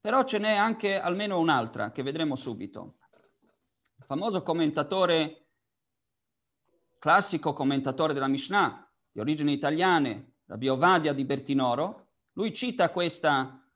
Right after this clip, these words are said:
eh, interpretazione del Rambam, del Maimonide, ma dice: "Aggiungo anche ciò che ho sentito da altre fonti", non dice esattamente dove, ma dice: "Ho sentito invece anche spiegare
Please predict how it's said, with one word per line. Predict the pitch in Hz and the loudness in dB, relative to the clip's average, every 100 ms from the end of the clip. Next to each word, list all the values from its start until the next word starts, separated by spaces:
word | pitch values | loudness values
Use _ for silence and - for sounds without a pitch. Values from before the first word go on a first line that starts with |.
| _ | _
eh, | - 131 123 120 113 110 101 101 | -4 0 2 2 0 -2 -6 -4
interpretazione | 147 147 127 143 139 139 214 220 151 120 | -2 0 -2 -2 -2 -2 0 2 2 0
del | 147 139 | 0 0
Rambam, | 120 113 101 107 175 | 0 0 2 0 0
del | 160 117 | -4 -4
Maimonide, | 110 104 107 139 202 240 247 - _ _ - | -6 -6 -6 0 2 0 -2 -20 _ _ -4
ma | 180 | -2
dice: | 214 254 233 220 226 - _ _ _ _ _ _ _ _ - | 0 -2 0 -2 -2 -10 _ _ _ _ _ _ _ _ 0
"Aggiungo | 220 185 254 233 220 | 0 2 -2 2 4
anche | 196 202 208 208 - - | 4 2 2 0 0 -4
ciò | 202 190 | 0 0
che | 196 | 2
ho | 175 | -2
sentito | - 170 180 175 175 | 0 -4 -2 -4 -4
da | 156 156 143 | 0 2 2
altre | - 156 147 135 | 2 2 0 -4
fonti", | 127 120 165 | -2 -4 -4
non | 165 | -2
dice | 139 139 | -2 -4
esattamente | 127 127 127 139 139 127 | -4 -4 -2 -2 -2 -2
dove, | 135 160 190 | 2 2 2
ma | 160 | -2
dice: | 139 143 147 | -4 -4 -6
"Ho | |
sentito | - 175 220 214 | -4 -6 -6 -4
invece | 175 180 175 180 | -4 -2 -2 0
anche | 180 165 | 0 -2
spiegare | 160 247 214 147 143 190 196 | -6 -4 0 2 2 0 -6